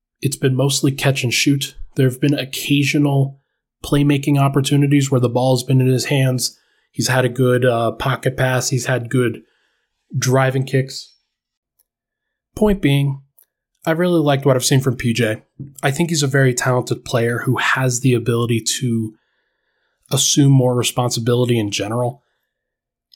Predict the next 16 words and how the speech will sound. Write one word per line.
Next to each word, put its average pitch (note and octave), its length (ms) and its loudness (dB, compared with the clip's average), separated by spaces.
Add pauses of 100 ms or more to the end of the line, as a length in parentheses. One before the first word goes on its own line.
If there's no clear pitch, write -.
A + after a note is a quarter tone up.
And D#3+ 140 0
I D#3+ 60 2
think D#3 200 -2
he D#3+ 100 -6
deserves C3 440 2
that A#2 180 -2
chance, - 600 -4 (100)
that A#2+ 280 -2
if C#3 200 -2
they're D3 120 2
not C3+ 300 2
going D3+ 240 2
to C3+ 80 2
change B2+ 680 -2 (300)
the - 100 -4
lineup, A#2+ 560 -2